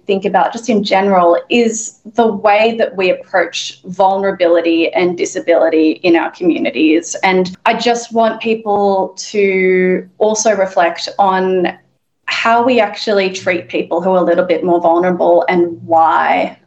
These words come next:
And those are really the two things that I think I would gently put to people who are finishing this book to really consider just going forward. And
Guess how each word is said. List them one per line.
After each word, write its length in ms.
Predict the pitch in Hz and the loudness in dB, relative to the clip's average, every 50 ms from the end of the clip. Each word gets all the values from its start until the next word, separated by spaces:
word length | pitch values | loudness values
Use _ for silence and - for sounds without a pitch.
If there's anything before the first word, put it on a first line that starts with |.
| _ - | _ -2
And 460 | - 208 202 202 196 196 190 - - - - - - - - | 0 2 2 2 2 0 -2 -4 -8 -12 -16 -18 -18 -4 0
those 220 | 254 262 277 269 311 | 2 4 4 4 2
are 80 | 311 | 2
really 480 | 233 254 247 240 233 233 226 226 - - 220 | 2 2 2 2 2 2 0 -2 -4 -8 -4
the 200 | 196 214 208 - | -4 -4 -4 -4
two 320 | - - - 214 190 196 | -6 -6 -4 -2 -2 -2
things 520 | 185 190 202 180 175 175 175 180 180 - | -2 -2 0 0 0 0 0 -2 -4 -2
that 100 | - 196 | 0 0
I 80 | 185 175 180 - | 0 0 0 -2
think 340 | - 180 175 170 - - - | -2 -2 -2 -2 -4 -4 -2
I 100 | 202 196 | -2 0
would 240 | 190 196 190 180 185 | 0 -2 -2 -2 -2
gently 500 | - 226 226 233 - - 214 196 190 190 | 0 0 0 -2 -4 -4 -4 -4 -4 -4
put 240 | - 208 - - | -4 -4 -4 -4
to 100 | - - | -6 -8
people 460 | 180 - 185 175 175 - 185 170 170 175 | -6 -4 -4 -4 -2 0 0 2 2 2
who 160 | 175 190 175 | 2 2 2
are 100 | 170 - | 2 2
finishing 460 | - 202 175 185 180 - 196 185 185 | 2 0 -2 -2 -2 -2 -2 0 0
this 240 | - - 190 185 - | 0 -2 -2 -4 -4
book 420 | - 196 180 - - - - - - _ - | -2 0 0 2 0 -2 -4 -8 -16 _ -6
to 480 | - - 254 240 233 233 233 214 - 233 | -2 0 2 2 2 0 0 -2 -2 0
really 260 | 269 302 311 302 294 | 0 0 2 0 0
consider 540 | 302 302 254 247 247 - 240 220 214 214 208 | 0 2 0 2 2 2 2 2 2 2 0
just 220 | 202 208 202 - | 0 -4 -4 0
going 320 | 226 208 202 202 202 202 | 0 2 2 2 0 -4
forward. 640 | 202 - 196 185 185 185 185 185 180 170 170 170 - - | -4 -2 0 2 2 2 2 2 2 0 -2 -6 -4 0
And 420 | - 196 190 190 190 190 190 185 | 0 0 0 -2 -4 -4 -6 -8